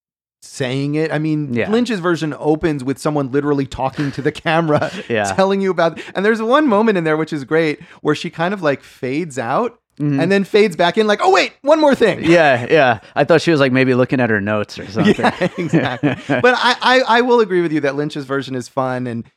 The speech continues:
Speaker 1: and people should check it out despite its re-, Lynch himself doesn't even like it and
Speaker 2: Right.
Speaker 1: kinda disowned it, but it's worth seeing.
Speaker 2: Yeah, and I've never seen the, uh, the documentary, uh, about the other version that would have been, but I, I wanna watch it, though, sometime soon, 'cause it sounds interesting, if nothing else.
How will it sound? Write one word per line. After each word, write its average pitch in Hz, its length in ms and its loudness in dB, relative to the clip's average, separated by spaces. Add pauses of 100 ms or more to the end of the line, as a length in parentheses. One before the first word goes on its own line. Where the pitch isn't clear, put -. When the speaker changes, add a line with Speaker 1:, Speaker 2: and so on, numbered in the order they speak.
(120)
Speaker 1:
and 139 240 -4
people 160 260 -4
should 151 200 -8
check 131 240 -4
it 127 100 -2
out 117 480 -4
despite 123 380 -4
its 120 160 -12
re-, 127 160 -6
Lynch 170 260 -2
himself 139 460 -4
doesn't 120 260 -10
even 120 220 -10
like 117 240 -10
it - 20 -4
and 117 80 -6
Speaker 2:
Right. 107 260 2
Speaker 1:
kinda 95 140 -4
disowned 131 460 -6
it, 120 100 -6
but 143 140 -4
it's 233 100 -6
worth 427 200 -2
seeing. - 380 -8
Speaker 2:
Yeah, 110 360 0
and 139 200 2
I've 170 120 4
never 220 240 4
seen 175 260 -2
the, 139 220 4
uh, 120 180 4
the 120 80 -2
documentary, 113 880 -2
uh, 101 240 -2
about 107 220 -4
the 113 100 -6
other 107 220 -2
version 110 400 -4
that 101 260 0
would 113 160 -4
have 104 180 -8
been, 107 280 -6
but 107 220 -4
I, 117 240 -2
I 113 100 -4
wanna 135 280 -4
watch 107 300 -6
it, 95 140 -16
though, 95 160 -10
sometime 98 460 -10
soon, 95 300 -12
'cause 95 120 -10
it 110 120 -12
sounds 117 460 -4
interesting, 104 480 -10
if 95 160 -16
nothing 98 260 -14
else. 92 220 -14